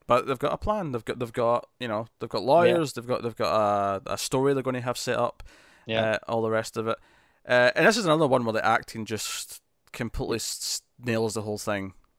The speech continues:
Speaker 2: It is, yeah.
Speaker 1: Ma-
Speaker 2: It's so
Speaker 1: when Mike's telling him to phone his wife, and then he kind of realizes why he has to phone his wife,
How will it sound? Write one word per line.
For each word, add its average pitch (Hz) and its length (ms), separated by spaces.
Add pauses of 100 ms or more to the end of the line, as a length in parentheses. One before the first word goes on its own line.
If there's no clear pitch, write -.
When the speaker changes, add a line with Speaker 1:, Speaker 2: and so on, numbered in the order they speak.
(180)
Speaker 2:
It 107 120
is, 62 260
yeah. - 200 (440)
Speaker 1:
Ma- 147 120
Speaker 2:
It's - 100
so 117 180 (640)
Speaker 1:
when 143 220
Mike's 165 260
telling 165 300
him 156 160
to - 140
phone 131 200
his 113 140
wife, 107 480
and 113 140
then 113 260
he 113 140
kind 139 200
of 123 100
realizes 117 460
why 107 240
he 101 40
has 107 180
to 104 80
phone 107 180
his 95 140
wife, 98 280